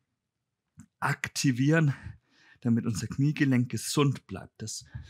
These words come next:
funktioniert genauso, wenn das Knie auf dem Boden aufgestützt ist. Wenn's aber in der Luft ist, ist es einfach ein bisschen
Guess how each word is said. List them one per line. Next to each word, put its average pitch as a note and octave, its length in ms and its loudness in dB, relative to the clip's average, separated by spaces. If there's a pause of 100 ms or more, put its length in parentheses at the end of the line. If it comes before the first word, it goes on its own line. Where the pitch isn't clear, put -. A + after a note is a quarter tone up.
(120)
funktioniert C3+ 420 0
genauso, C3+ 400 4
wenn C3+ 120 2
das A#2 140 -6
Knie C#3 240 4
auf - 100 0
dem G#2+ 100 -2
Boden A2 300 0
aufgestützt - 720 -4
ist. - 240 -8 (460)
Wenn's A2 160 -6
aber G#2 140 -8
in G#2 60 -6
der G#2 100 -4
Luft C3+ 340 4
ist, A#2 160 -2
ist - 80 -10
es - 80 -10
einfach A2+ 400 -8
ein G2+ 100 -10
bisschen G#2+ 420 -2